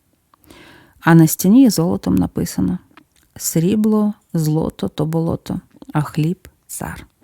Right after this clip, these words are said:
Отак життя навчило, що справжнє багатство — це не золото і срібло, а хліб,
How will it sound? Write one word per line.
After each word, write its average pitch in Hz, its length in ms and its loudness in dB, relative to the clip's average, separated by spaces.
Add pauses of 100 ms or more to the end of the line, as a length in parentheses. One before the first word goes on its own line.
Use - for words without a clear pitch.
(960)
Отак 208 300 2
життя 185 360 2
навчило, 240 500 -2
що 208 220 -2
справжнє 180 680 -4
багатство — 226 640 -4 (460)
це 208 140 0
не 202 140 4
золото 175 380 -2
і 180 80 0
срібло, 180 520 -4 (400)
а 160 120 -4
хліб, - 440 -4